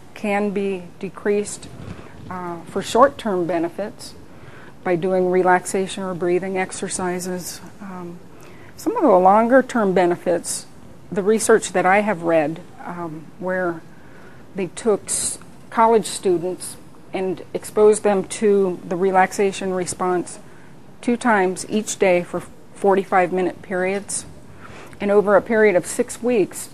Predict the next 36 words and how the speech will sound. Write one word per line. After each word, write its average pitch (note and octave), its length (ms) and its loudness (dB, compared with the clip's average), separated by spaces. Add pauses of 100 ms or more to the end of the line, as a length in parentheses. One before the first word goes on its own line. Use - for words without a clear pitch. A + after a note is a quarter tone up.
(520)
uh, F3 200 -10
they F3 180 -4
measured G3+ 640 -2 (800)
the G3+ 80 -4
response F#3+ 640 -2
to - 120 -6
the F3 100 -6
cortisol F#3 720 2
and F3 140 -2
to G3 80 -6
the F3 180 2
adrenaline, G3 640 0 (260)
and F#3+ 140 -2
there F3+ 60 -2
seemed B3+ 300 -2
to A3 60 2
be, F#3 460 -2
um, - 380 -12 (480)
a F#3 80 -2
carryover G#3 760 4
effect E3+ 540 2
where F#3 160 0
they F#3 260 -2 (440)
were G3 120 -2
feeling A3+ 640 -2 (240)
relaxed F#3+ 720 0
and F#3+ 160 -10
calm F#3 400 -2
and F3 80 -2
able F3 280 0
to E3 100 -6 (380)
concentrate G3 640 2
and D#3+ 100 0
focus G3+ 440 2
in F3 200 0
really F#3 340 0